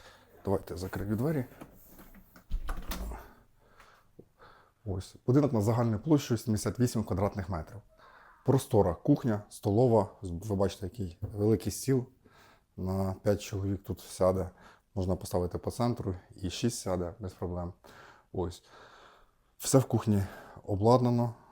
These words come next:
все працює. Е, відразу скажу, що у нас потужний одноконтурний котел стоїть, Данко, який працює без світла. Ось. В будинку реально жарко.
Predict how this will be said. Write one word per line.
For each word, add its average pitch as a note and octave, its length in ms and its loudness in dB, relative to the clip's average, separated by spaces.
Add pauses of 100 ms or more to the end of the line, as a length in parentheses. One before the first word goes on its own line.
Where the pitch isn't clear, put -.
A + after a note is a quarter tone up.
(220)
все - 200 -2
працює. G#2 640 0 (520)
Е, F2+ 300 -4 (180)
відразу G#2 320 0
скажу, - 180 -8
що - 180 -4
у F#2 40 2
нас F#2 280 0 (340)
потужний G2 460 0
одноконтурний F#2+ 600 -2
котел F#2+ 260 -6
стоїть, A#2 380 0 (840)
Данко, G#2 500 -4 (1160)
який G#2 240 0
працює G#2+ 500 0
без F#2+ 440 -6 (160)
світла. F2+ 420 -8 (920)
Ось. - 320 -14 (340)
В - 360 -8
будинку A2 380 2
реально G2 380 0 (440)
жарко. F#2 440 -6